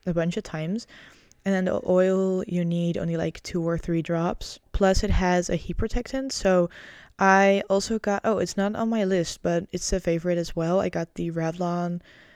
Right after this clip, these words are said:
um, brush, like, the, the blowout brush. I used to have a different one, uh, and my sister has this one, so I borrowed it from her to try it out,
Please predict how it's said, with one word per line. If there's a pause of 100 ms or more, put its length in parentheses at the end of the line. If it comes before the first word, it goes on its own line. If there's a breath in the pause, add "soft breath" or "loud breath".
(460 soft breath)
um,
brush,
like,
the, (380)
the (220)
blowout (140)
brush. (460 loud breath)
I
used
to
have
a
different
one, (140)
uh,
and
my
sister
has
this
one,
so
I (280)
borrowed
it
from
her
to
try
it
out,